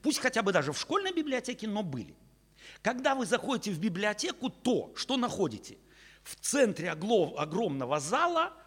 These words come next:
кучей лежат книги на полу. И вам нужно в-, свою где-то вытащить, как-то искать, рыться. Или как в библиотека организована?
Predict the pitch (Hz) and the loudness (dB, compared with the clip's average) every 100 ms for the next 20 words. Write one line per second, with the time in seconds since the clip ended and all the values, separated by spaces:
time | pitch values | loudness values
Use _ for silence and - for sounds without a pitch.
0 | - _ - 240 370 381 - 285 330 196 | -20 _ -2 4 4 4 2 2 0 0
1 | 185 127 196 262 - - 156 233 165 160 | -2 0 -2 -2 -6 -2 4 4 4 0
2 | 123 120 107 90 - - - - 180 175 | -2 -4 -6 -6 -16 -20 -12 0 2 4
3 | 285 254 214 262 165 185 139 147 - 170 | 4 4 2 2 2 -2 -4 -6 -4 0
4 | 185 240 349 156 175 277 196 151 254 381 | 0 -2 -4 -4 -2 -2 0 -2 -4 -4
5 | 254 - 208 - 302 - 202 196 - 330 | -6 -6 -8 -6 -6 -6 -8 -8 -6 -6
6 | - - 392 403 - - - - - _ | -4 -4 -2 -2 -4 -6 -6 -6 -16 _
7 | _ _ - 233 - 170 - 151 151 147 | _ _ -2 2 4 4 2 -2 4 4
8 | 143 123 117 117 127 113 92 78 | 4 -2 -2 0 -2 -4 -8 -12